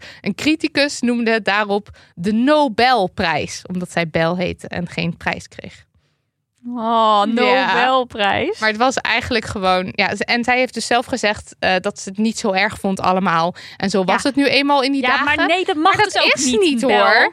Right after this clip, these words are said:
Speaker 2: Nee.
Speaker 1: Bel, Bel Burnell. Dat is niet. Dit, hier gingen mensen gewoon met jou, met jouw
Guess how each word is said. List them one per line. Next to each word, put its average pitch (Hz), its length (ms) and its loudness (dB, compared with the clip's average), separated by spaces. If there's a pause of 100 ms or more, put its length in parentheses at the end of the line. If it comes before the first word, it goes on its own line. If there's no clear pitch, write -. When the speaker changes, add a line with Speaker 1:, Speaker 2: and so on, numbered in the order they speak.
Speaker 2:
Nee. 240 160 0
Speaker 1:
Bel, 269 280 4 (480)
Bel 254 300 2
Burnell. 226 560 2 (400)
Dat 277 260 0
is - 220 0
niet. 262 400 0
Dit, 254 240 2
hier 302 200 0
gingen 349 240 -2
mensen 349 320 -2
gewoon 302 360 -2
met 339 140 0
jou, 320 340 2
met 262 180 -2
jouw 302 160 2